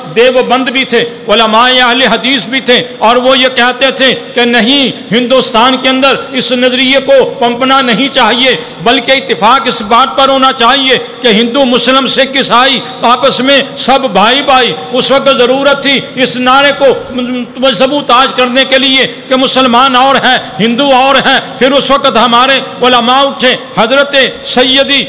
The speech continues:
मुहद्दिस कोचौचवी रहमतुल्लाहि ताला अलैह, हज़रत पीर मेर अली शाह साहब रहमतुल्लाहि ताला अलैह, आला हज़रत के खुलफा मौलाना नईमुद्दीन मुरादाबादी रहमतुल्लाहि ताला अलैह, मौलाना अब्दुल हामिद बदायूनी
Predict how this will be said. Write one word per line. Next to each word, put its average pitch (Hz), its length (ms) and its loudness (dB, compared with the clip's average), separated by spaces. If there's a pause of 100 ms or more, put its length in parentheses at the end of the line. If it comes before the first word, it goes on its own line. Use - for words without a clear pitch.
मुहद्दिस 240 440 0 (100)
कोचौचवी 262 600 0 (180)
रहमतुल्लाहि 254 800 0
ताला 269 360 2
अलैह, 262 280 2 (200)
हज़रत 262 340 0 (380)
पीर 277 220 0
मेर 254 240 2
अली 277 200 2
शाह 247 240 2
साहब 240 460 0
रहमतुल्लाहि 262 760 0
ताला 262 340 2
अलैह, 254 300 2 (240)
आला 269 280 2
हज़रत 277 360 0
के 269 120 2
खुलफा 233 420 0 (300)
मौलाना 262 360 2
नईमुद्दीन 254 540 0
मुरादाबादी 262 800 2 (180)
रहमतुल्लाहि 254 800 0
ताला 247 320 2
अलैह, 254 300 2 (200)
मौलाना 269 380 2
अब्दुल 262 260 0
हामिद 240 380 0 (180)
बदायूनी 254 640 2